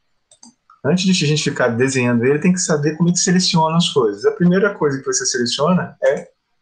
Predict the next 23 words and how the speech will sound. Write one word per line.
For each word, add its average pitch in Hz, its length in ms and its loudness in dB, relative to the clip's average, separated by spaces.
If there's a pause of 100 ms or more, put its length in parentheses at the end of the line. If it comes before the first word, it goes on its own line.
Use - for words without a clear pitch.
(680)
superfície, 175 720 -2 (240)
mas 135 140 -2
você 170 120 -4
pode 127 180 -2
selecionar 139 680 -2
arestas, - 720 -4 (1400)
né? 123 240 -4 (300)
Separadamente 107 800 -2
até 131 200 -4
pontos. 113 600 -4 (180)
Ó, 92 220 -4 (640)
aquele - 240 -6
pontinho 120 420 -4
lá 107 120 0
tá 113 120 -6
sele-, 117 280 -2
tá 110 140 -4
selecionado. 107 720 -2 (640)
Hum. 98 180 -12 (2250)
Eu - 120 -10
posso 92 180 -6
selecionar 95 420 -2
pontos. - 540 -6